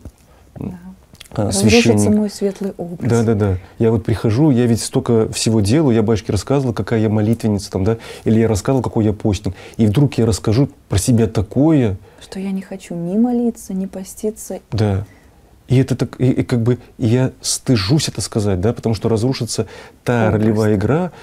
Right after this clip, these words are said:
Speaker 2: батюшка меня уважает, что я такой, там, да, я к батюшке прихожу, рассказываю о своих успехах, да, и я стесняюсь рассказать то, что на самом деле мне все давным-давным-давно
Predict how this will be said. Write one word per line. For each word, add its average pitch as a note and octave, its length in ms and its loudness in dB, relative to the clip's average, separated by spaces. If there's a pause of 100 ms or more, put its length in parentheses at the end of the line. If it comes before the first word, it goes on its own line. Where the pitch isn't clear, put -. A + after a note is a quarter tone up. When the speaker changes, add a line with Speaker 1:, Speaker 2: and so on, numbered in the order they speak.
(140)
Speaker 2:
батюшка A#2 420 -2
меня A2 220 2
уважает, G2+ 500 0
что - 160 -2
я D3 60 2
такой, B2+ 320 -4
там, G#2+ 180 -2
да, B2 160 0 (240)
я A2 80 2
к G2+ 60 0
батюшке G#2 320 0
прихожу, A2 380 -2
рассказываю G#2 360 -2
о G2 60 -6
своих G#2+ 240 -2
успехах, D3 480 -4
да, B2+ 160 0 (640)
и C3 80 2
я B2+ 380 2
стесняюсь C#3 640 0
рассказать A2+ 300 -4
то, A#2 60 -2
что A2+ 140 -4
на A2 80 0
самом A#2+ 300 0
деле A2+ 240 0 (280)
мне A#2+ 240 4
все B2+ 260 -2
давным-давным-давно A2 840 0